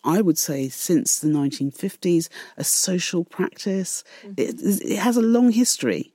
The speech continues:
Speaker 2: Right.
Speaker 1: It may not be something that is easily recognizable when I'm asked about being an artist, but art itself has changed.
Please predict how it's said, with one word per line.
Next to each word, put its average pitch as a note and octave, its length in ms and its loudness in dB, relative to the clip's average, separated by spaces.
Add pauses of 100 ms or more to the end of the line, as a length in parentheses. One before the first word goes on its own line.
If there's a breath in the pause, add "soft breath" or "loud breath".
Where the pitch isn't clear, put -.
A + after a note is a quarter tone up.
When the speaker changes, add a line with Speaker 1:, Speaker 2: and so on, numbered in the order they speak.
(140)
Speaker 2:
Right. E3+ 320 2 (440)
Speaker 1:
It G3 140 8
may G#3+ 220 8
not G3+ 200 6
be E3 400 8 (220)
something F#3+ 540 0
that D#3 160 -2
is D#3 260 0 (640)
easily E3+ 800 4
recognizable D3+ 1200 -2
when D3 300 2
I'm D3+ 240 2
asked - 400 0
about - 260 -4
being A2+ 220 -4
an A2+ 80 -2
artist, - 720 -8 (340)
but D#3 180 2
art E3+ 300 4
itself D3+ 440 -2
has - 120 -6
changed. - 560 -8